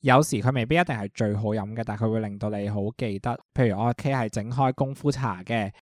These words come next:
即係你落咗呢啲元素落去，你點樣帶返呢陣味出嚟？而呢陣味又同其他嘅嘢去好夾。譬如你講返，哦，其實呢杯嘢嘅靈感就係嚟自於，哦，你細個嘅時候，你屋企會成日沖功夫茶，而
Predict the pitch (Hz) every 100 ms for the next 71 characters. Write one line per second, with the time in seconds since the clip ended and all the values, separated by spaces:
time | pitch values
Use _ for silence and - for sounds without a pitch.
0 | _ - 175 113 120 123 131 117 - 131
1 | 147 151 143 101 92 - 123 104 101 131
2 | 113 110 117 127 139 151 135 107 110 135
3 | 131 131 113 104 104 104 - 143 101 101
4 | 120 104 101 156 160 113 104 101 104 -
5 | 95 95 107 95 - 131 127 107 101 104
6 | 107 107 104 - 107 95 - - 110 98
7 | 107 101 117 120 98 107 98 101 - 139
8 | 143 143 139 107 107 104 98 92 98 123
9 | 120 98 95 - 107 120 127 _ 113 107
10 | 104 - 110 113 110 110 - 101 101 101
11 | 123 135 - 104 104 110 101 95 - 135
12 | 127 127 135 127 143 - 107 90 95